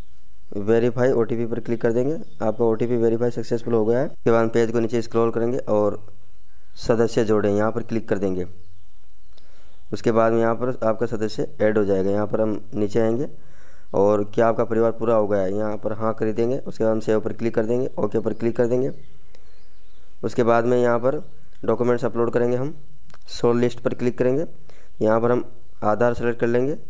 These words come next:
या जन्म प्रमाण पत्र बर्थ सर्टिफिकेट के लिए और आधार सेलेक्ट करेंगे। यहाँ पर चूज़ फाइल पर क्लिक करके आधार भी हम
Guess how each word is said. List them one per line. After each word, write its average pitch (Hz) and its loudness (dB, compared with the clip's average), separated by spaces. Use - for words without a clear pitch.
या 107 2
जन्म 113 2
प्रमाण 117 2
पत्र 127 0
बर्थ 117 0
सर्टिफिकेट 113 0
के 120 -2
लिए 135 2
और 98 4
आधार 113 2
सेलेक्ट 117 -2
करेंगे। 123 2
यहाँ 120 0
पर 127 -2
चूज़ 113 -2
फाइल 113 2
पर 104 -4
क्लिक 107 -2
करके 107 -2
आधार 101 2
भी 110 2
हम 135 0